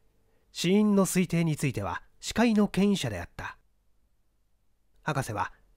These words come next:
石持圭介が千万長者でかつ平勢極端な人嫌いであり、深海村の別荘で奇怪な死を遂げたと聞き、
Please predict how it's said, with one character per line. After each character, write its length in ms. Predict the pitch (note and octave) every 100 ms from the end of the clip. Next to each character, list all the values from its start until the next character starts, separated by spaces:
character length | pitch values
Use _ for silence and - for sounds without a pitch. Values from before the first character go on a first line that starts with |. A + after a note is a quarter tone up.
| -
石 200 | F3 C4
持 240 | A3 - -
圭 120 | D3+
介 220 | - G2+
が 180 | F2+ - _ _
千 300 | - A3 A#3+
万 220 | A3+ G#3
長 180 | - E3+
者 100 | A2+
で 220 | E2+ D2+ _
か 120 | -
つ 200 | - A#2+
平 220 | - A3+ A#3
勢 240 | A3 G#3
極 200 | G3 -
端 180 | C#4 G#3+
な 100 | A#2
人 200 | - A3
嫌 160 | G3+
い 60 | A#2
で 100 | G2
あ 80 | F2
り、 180 | E2+ - _ _ _ _ _ _ _
深 320 | - - F#3+
海 180 | F#3 F#3
村 220 | F3+ E3+
の 120 | D#3+ D#3
別 160 | D#3
荘 220 | - E3 B2
で 160 | G#2+
奇 160 | - -
怪 180 | A#3 A3
な 120 | G#3
死 200 | - G#3+
を 60 |
遂 140 | - C#3
げ 60 |
た 80 | C#3+
と 100 | B2+
聞 140 | G#2 -
き、 220 | A#2+